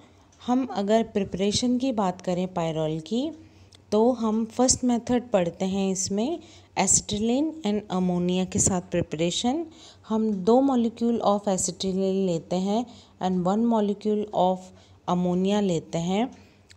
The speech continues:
तो रेड हॉट ट्यूब में, रेड हॉट ट्यूब में इनको मिक्स करने के साथ हमें पायरोल की प्राप्ति होती है and हाइड्रोजन लिबरेट हो जाती है।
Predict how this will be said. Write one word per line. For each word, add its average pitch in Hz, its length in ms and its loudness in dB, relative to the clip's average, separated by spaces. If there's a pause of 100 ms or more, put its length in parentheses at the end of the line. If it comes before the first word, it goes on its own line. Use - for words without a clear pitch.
(180)
तो 226 300 2 (360)
रेड 196 320 4
हॉट 233 280 0 (120)
ट्यूब 202 420 0
में, 202 360 0 (2000)
रेड 190 260 2
हॉट 208 240 2 (120)
ट्यूब 196 260 0
में 214 420 0
इनको 185 240 -2
मिक्स 196 300 -4
करने 208 340 0
के 226 160 0
साथ 170 280 -4 (100)
हमें 180 280 -4
पायरोल 165 400 -2
की 196 120 -6
प्राप्ति 180 480 -6
होती 180 400 -4
है 262 440 -4 (220)
and 208 100 0
हाइड्रोजन 185 720 0 (520)
लिबरेट 180 540 0
हो 165 140 0
जाती 147 460 -6
है। 139 220 -8